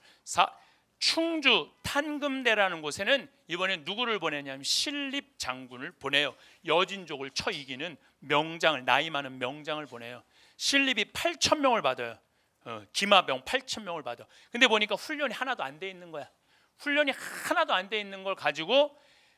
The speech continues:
조령이라고, 새도 넘기 힘든 조령에서 막으려고 그러니까 다 도망갈 것 같아. 그러니까 어떻게 해요? 탄금대에서 배수진을 쳐요. 도망 못 가게.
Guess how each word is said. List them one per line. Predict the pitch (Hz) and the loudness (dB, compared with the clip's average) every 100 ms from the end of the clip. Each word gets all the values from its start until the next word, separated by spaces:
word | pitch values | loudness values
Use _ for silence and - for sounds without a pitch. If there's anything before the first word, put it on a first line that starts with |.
| _ _ _ _ _ - | _ _ _ _ _ -8
조령이라고, | 196 277 277 262 233 208 214 180 | 0 4 4 6 6 4 4 -2
새도 | - 226 254 247 247 | 2 4 4 2 -4
넘기 | 170 180 190 214 190 | -2 -2 -6 -8 -8
힘든 | - 226 196 196 160 | -8 -12 -12 -14 -12
조령에서 | - 185 190 180 175 | -6 -2 -2 -2 -4
막으려고 | 151 143 175 165 151 | 0 0 0 -2 -4
그러니까 | 139 143 | -6 -8
다 | - 175 | 0 0
도망갈 | 165 185 220 185 147 | 0 -2 0 0 -2
것 | 131 | -2
같아. | 123 127 117 _ _ | -2 -6 -8 _ _
그러니까 | 214 175 | 6 8
어떻게 | 180 233 247 | 8 6 8
해요? | 170 - _ _ - | 8 2 _ _ 4
탄금대에서 | 226 226 208 190 165 156 160 | 4 4 -4 0 0 0 -4
배수진을 | - 175 190 156 131 120 | 2 2 2 -6 -6 -6
쳐요. | - 131 - _ _ _ | -6 -6 -10 _ _ _
도망 | 180 208 185 | 2 4 4
못 | 156 - | 2 0
가게. | 156 131 | 0 -2